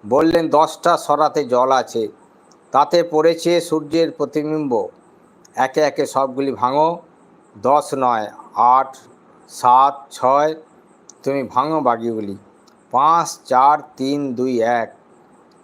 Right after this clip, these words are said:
সবগুলি ভেঙে গেলে কি রইল? একটাই সত্যিকার সূর্য।"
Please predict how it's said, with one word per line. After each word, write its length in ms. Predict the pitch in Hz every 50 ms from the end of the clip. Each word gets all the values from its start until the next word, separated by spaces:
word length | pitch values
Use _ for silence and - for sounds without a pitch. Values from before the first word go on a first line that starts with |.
| _ _ _ _ _ _ _ _ _ _
সবগুলি 520 | - - - 160 170 160 160 175 185 185 160
ভেঙে 300 | 135 139 139 143 139 135
গেলে 400 | 127 131 127 127 127 123 120 120 120 - _ _ _ _ _ _ -
কি 220 | - 160 165 156
রইল? 400 | 127 117 113 117 113 110 107 101 98 - _ _ _ _ _ _ _ _ _ _ _ _ - -
একটাই 420 | - 123 - - - - 151 156 147
সত্যিকার 640 | 147 - 131 123 - - - 143 127 - 120 110 107
সূর্য।" 540 | - - 110 101 98 98 104 107 101 98